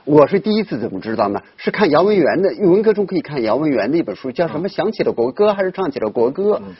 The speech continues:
Speaker 1: 他的一本杂文集。
Speaker 2: 批判。嗯。
Speaker 1: 啊，他里面提到说他看到反右的时候，那时候他是从前写的，说他看一个右派的日记，把他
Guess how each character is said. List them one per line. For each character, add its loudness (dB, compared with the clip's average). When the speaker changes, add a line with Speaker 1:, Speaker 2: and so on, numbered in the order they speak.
Speaker 1:
他 -2
的 4
一 0
本 2
杂 0
文 2
集。 -2
Speaker 2:
批 2
判。 -10
嗯。 4
Speaker 1:
啊， -4
他 -2
里 4
面 4
提 -8
到 -6
说 -6
他 -4
看 0
到 4
反 -2
右 4
的 -4
时 -8
候， 0
那 -2
时 -8
候 -2
他 -8
是 -8
从 -6
前 0
写 -6
的， -2
说 2
他 -6
看 -2
一 2
个 2
右 6
派 -4
的 2
日 0
记， -4
把 2
他 0